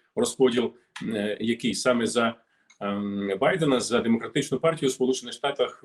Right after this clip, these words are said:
здебільшого голосують мешканці великих міст, ем, е, з високим рівнем освіти та, е, добробуту.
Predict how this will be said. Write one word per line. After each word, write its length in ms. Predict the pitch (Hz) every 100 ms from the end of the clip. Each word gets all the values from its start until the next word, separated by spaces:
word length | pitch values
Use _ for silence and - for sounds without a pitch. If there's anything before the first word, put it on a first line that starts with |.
| 107
здебільшого 600 | 92 113 117 131 123 110
голосують 460 | 113 110 131 117
мешканці 400 | 123 123 117 -
великих 360 | 117 117 117 -
міст, 300 | 165 156 -
ем, 220 | 123 113 - - - - 113 107 - _ -
е, 340 | 101 101 98 - - _
з 120 | - 95
високим 460 | 110 - 131 113
рівнем 300 | 117 113 107 - _ -
освіти 420 | 117 127 120 107
та, 320 | - 107 104 98
е, 180 | 104 101
добробуту. 600 | 127 156 160 131 127